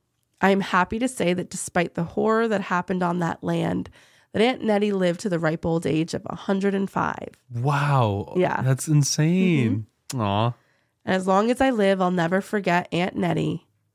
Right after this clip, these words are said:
Speaker 1: and her house of horrors.
Speaker 2: Aw, poor Aunt Nettie.
Speaker 1: I know. What is, that is wild.
Speaker 2: That is wild. And it's so crazy, too, because I'm sure they walk past that house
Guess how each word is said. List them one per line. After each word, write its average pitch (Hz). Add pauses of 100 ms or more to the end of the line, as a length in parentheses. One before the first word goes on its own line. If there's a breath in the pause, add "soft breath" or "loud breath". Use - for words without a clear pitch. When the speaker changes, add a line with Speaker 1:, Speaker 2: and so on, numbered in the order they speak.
(220)
Speaker 1:
and 180
her 185
house 165
of 165
horrors. - (1120)
Speaker 2:
Aw, 98
poor 160
Aunt 160
Nettie. 98 (180)
Speaker 1:
I 208
know. -
What 196
is, 381 (360)
that 233
is 285 (240)
wild. 180 (760)
Speaker 2:
That 98
is 135
wild. 90 (540 soft breath)
And 120
it's 120
so 175
crazy, 120
too, 127
because 104 (240)
I'm 104
sure 110
they 107
walk 104
past 110
that 107
house 95